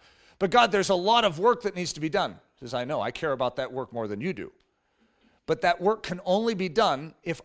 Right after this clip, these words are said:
I do work in you and through you." The only way this world is changed is if we learn to heed and follow and depend.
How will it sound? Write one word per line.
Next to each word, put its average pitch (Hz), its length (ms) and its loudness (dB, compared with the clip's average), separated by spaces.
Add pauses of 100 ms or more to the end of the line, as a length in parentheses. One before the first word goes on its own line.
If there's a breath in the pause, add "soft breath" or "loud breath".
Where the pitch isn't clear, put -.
I 208 540 0 (500)
do 156 160 -4
work 160 420 -2 (120)
in 202 200 0
you 117 340 -4 (360)
and 139 160 -8
through - 200 -4
you." 104 260 -6 (460 soft breath)
The 165 140 -10
only 285 280 0
way 220 220 2
this 196 200 -2
world 190 260 2
is 147 140 -6
changed 170 600 -2
is 143 120 -8
if 160 160 -4
we 196 180 -2
learn 202 240 -4
to 165 180 -8
heed 175 680 -6 (260 soft breath)
and 170 220 -4
follow 185 680 0 (240 soft breath)
and 165 140 -4
depend. 120 680 -4